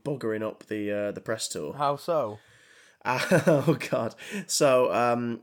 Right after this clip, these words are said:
Speaker 1: he was asked, like, you know, "Oh, you know, you, the first fe-, the series with the first female Doctor, like, what do you think?"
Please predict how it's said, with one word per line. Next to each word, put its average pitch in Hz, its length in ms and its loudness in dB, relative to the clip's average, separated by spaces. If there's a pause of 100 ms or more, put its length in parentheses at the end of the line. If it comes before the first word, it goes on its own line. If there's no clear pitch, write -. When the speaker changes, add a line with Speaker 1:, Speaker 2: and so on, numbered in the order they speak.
Speaker 1:
he 120 80 -4
was 127 100 -2
asked, 131 240 0
like, 110 180 2
you 120 80 -2
know, 117 120 0
"Oh, 185 220 4
you 165 80 2
know, 151 200 2
you, 107 640 -2
the 98 160 -4
first 139 340 -4
fe-, 123 320 -4
the 120 60 -4
series 131 360 0
with 120 80 -8
the 120 60 -14
first 120 200 -4
female 117 180 -4
Doctor, 123 380 -2
like, 104 160 -2
what 90 80 -6
do 87 40 -8
you 90 60 -10
think?" 127 280 -6